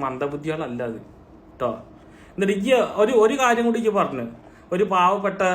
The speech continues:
ഇവർക്ക് വേണ്ടിയിട്ടാണ് ഞാനത് ഇത് ചെയ്യാൻ പോവാണെന്ന് പറഞ്ഞിട്ട് ഒരു ഔദാര്യം ചെയ്യണമായി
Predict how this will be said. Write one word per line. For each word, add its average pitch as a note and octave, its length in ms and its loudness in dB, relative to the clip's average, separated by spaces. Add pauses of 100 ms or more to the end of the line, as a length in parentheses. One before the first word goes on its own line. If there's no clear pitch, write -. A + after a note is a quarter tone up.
(260)
ഇവർക്ക് E3+ 360 -4
വേണ്ടിയിട്ടാണ് D#3+ 460 -2 (200)
ഞാനത് E3+ 280 -2 (280)
ഇത് D3+ 80 -16 (100)
ചെയ്യാൻ D#3 300 -2
പോവാണെന്ന് D3+ 380 0
പറഞ്ഞിട്ട് D3 340 -4 (220)
ഒരു F3 120 -2 (180)
ഔദാര്യം E3+ 420 0
ചെയ്യണമായി E3+ 400 -2